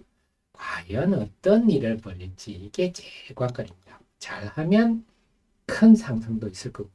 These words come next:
못하면 뭐, 또 못하면 못하는 거죠. 자, 그래서 지금 주가는 지난 한 사, 이월 말부터 계속 한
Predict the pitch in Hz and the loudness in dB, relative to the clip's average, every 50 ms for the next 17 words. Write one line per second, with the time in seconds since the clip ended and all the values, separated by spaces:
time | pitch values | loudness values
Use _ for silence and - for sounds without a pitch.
0 | _ _ - 101 98 98 104 - - 165 214 240 269 269 254 214 143 107 - - | _ _ -20 -18 -10 -10 -10 -6 0 0 2 2 2 2 2 2 2 0 -4 -8
1 | _ _ _ - - - _ _ - - - - 151 160 156 120 107 - - 113 | _ _ _ -20 -20 -20 _ _ -20 -20 -6 -4 -2 0 0 0 -2 -2 -4 -4
2 | 113 107 - - - - - - - 175 - - - - - - - - - - | -4 -4 -6 -10 -20 -20 -20 -14 -12 -4 -2 -2 -2 -2 -8 -18 -20 -20 -20 -20
3 | - - _ _ _ _ - 104 104 95 90 - 120 120 - 120 110 107 - - | -20 -20 _ _ _ _ -14 -12 -12 -12 -12 -10 -12 -12 -12 -14 -16 -14 -12 -12
4 | 139 113 113 107 104 - 139 135 _ - - 131 120 113 117 143 190 220 220 226 | -10 -8 -8 -8 -8 -10 -14 -14 _ -6 -4 -4 -4 -2 -2 0 2 2 2 0
5 | - - _ _ _ _ _ - - - 110 110 117 135 135 - 156 151 147 - | -4 -10 _ _ _ _ _ -20 -14 -10 -8 -8 -6 -6 -6 -8 -8 -10 -10 -8
6 | 170 170 170 170 - 117 123 123 131 156 170 180 175 160 160 180 190 180 185 180 | -6 -4 -4 -4 -4 -4 -6 -2 0 2 2 2 2 0 0 0 -2 -2 -4 -6
7 | 175 170 151 139 - - - 196 208 208 208 220 - 165 156 - - 160 156 165 | -6 -6 -6 -6 -8 -14 -16 -16 -14 -14 -14 -10 -10 -10 -10 -10 -10 -10 -10 -12